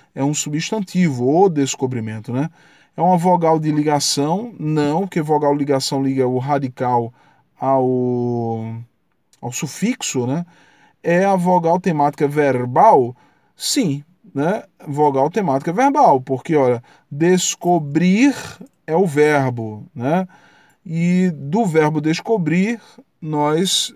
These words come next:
retiramos o R, que era a desinência de infinitivo, e acrescentamos o sufixo mento.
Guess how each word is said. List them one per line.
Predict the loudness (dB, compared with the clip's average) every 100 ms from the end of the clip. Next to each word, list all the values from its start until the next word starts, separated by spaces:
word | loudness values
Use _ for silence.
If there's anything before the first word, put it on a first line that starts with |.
| -12
retiramos | -6 -4 -2 -2 0 0 -2 -6 -8 -12 -6
o | 0 2
R, | 2 0 0
que | -2
era | 0
a | 0
desinência | 0 0 0 -2 -2 -4
de | -2
infinitivo, | -4 -4 -6 -4 0 0 0 -8 -20 -20 -20 -10
e | -4
acrescentamos | -2 0 0 0 -2 -2 0 2 0 0
o | -2
sufixo | -2 -4 -6 -8 -8 -6
mento. | -2 2 2 0 -2 -8 -10